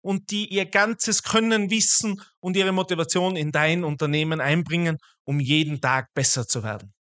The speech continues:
Werd gemeinsam mit deinen Mitarbeitern jeden Tag besser. Hol sie dort ab, wo sie sein. Du wirst sehen,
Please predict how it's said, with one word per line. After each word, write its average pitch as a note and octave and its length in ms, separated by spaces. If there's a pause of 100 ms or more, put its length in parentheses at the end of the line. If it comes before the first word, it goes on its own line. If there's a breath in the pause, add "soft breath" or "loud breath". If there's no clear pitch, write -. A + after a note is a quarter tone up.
(380)
Werd F3 260
gemeinsam F#3 540
mit F3 160
deinen C#3+ 220
Mitarbeitern B2+ 440
jeden B2+ 180
Tag B2 220
besser. B2 320 (280 loud breath)
Hol C4 140
sie C4+ 140
dort A#3+ 200
ab, A3+ 160
wo A#3 120
sie G3+ 140
sein. B2+ 380 (260)
Du C3+ 80
wirst C#3 200
sehen, F3+ 360